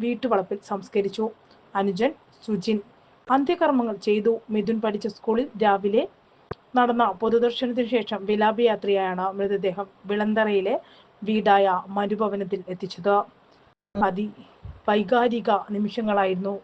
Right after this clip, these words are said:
സ്കൂളിലും വീട്ടിലും. കണ്ണീരടക്കാനാകാതെ നിന്ന വീട്ടുകാരെയും സ്കൂ-, സുഹൃത്തുക്കളെയും നാടിനെ ആശ്വസിപ്പിക്കാനായില്ല.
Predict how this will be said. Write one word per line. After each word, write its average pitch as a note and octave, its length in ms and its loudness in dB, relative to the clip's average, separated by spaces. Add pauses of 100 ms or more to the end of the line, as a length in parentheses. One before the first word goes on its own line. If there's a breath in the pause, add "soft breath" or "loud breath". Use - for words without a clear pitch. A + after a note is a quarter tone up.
സ്കൂളിലും G#3 600 -2
വീട്ടിലും. F#3+ 460 -4 (680 soft breath)
കണ്ണീരടക്കാനാകാതെ E4 1120 2
നിന്ന D4+ 260 -4
വീട്ടുകാരെയും C#4 680 2
സ്കൂ-, A#3+ 420 -4
സുഹൃത്തുക്കളെയും B3+ 840 -2
നാടിനെ A3+ 460 2
ആശ്വസിപ്പിക്കാനായില്ല. G3+ 1160 -2